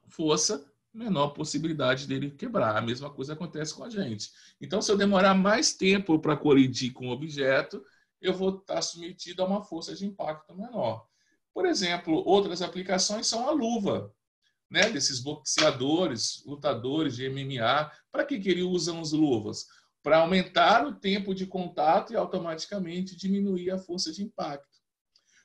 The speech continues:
Por que que eles passam parafina no rosto? Já viram que lutadores de M M A usam parafina? Pra que a parafina? Pra deslizar a mão. Se desliza a mão, aumenta o tempo de contato, logo a força de impacto será menor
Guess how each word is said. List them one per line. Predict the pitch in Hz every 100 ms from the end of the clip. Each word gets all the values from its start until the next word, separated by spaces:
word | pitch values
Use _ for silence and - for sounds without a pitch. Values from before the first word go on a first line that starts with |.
| -
Por | 214
que | 233
que | 302 302
eles | 302 302
passam | - - 156 202 233 - 160
parafina | 151 180 190 190 - 185 185
no | 185
rosto? | 160 139 117
Já | 135
viram | 143 185 156
que | -
lutadores | - 156 151 139 139
de | 139
M | 123
M |
A | 127
usam | 127 143 127
parafina? | 123 135 110 - 185 160 95 87 _ _ _ _ _ -
Pra | 214 311
que | 233
a | 202
parafina? | 196 170 175 180 147 135
Pra | 151
deslizar | 160 139 151 202 294 294 226 220 208 165 170
a | 208
mão. | 208 185 185 185 _ _
Se | - 175
desliza | 160 226 214 175 196 202 233 302 220 196
a |
mão, | 190 180 190 302
aumenta | 254 202 190 226 269
o | 196
tempo | 175 185 165
de | 180
contato, | 208 202 180 185 226 175
logo | 160 165 185
a | 190
força | 190 190 277 -
de | 190
impacto | 196 190 180 185 - 196
será | - 220 175
menor | 185 277 220 156 -